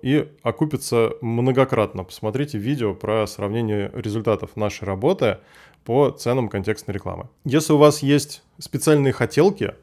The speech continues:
например, введение списка работ в вашем задачнике, даже в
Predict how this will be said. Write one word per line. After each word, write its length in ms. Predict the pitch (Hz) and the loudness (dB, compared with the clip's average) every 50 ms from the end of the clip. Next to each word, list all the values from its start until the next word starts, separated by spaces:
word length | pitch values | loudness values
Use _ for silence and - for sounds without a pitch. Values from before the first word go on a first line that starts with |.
| _ - | _ -8
например, 520 | 120 110 101 127 131 131 131 123 113 101 - - - - _ | -6 -4 0 2 4 4 6 4 4 2 -2 -8 -20 -20 _
введение 440 | - 117 123 123 147 156 143 131 117 | -4 -2 2 4 6 6 6 6 2
списка 340 | - - 147 135 - - 123 | 0 -2 -6 -6 -4 0 2
работ 320 | 120 120 127 131 123 - | 2 4 4 4 2 2
в 80 | 113 101 | 2 0
вашем 380 | 95 110 123 - - 156 156 135 | 2 2 2 2 0 0 0 4
задачнике, 920 | 139 139 135 131 131 127 120 - - 113 101 - 110 107 107 104 104 104 | 4 4 6 6 6 4 4 0 -4 -4 -2 0 2 2 4 4 2 2
даже 400 | 101 107 110 107 95 98 98 95 | 2 2 2 2 0 -2 -6 -6
в 160 | 90 - - | -8 -10 -16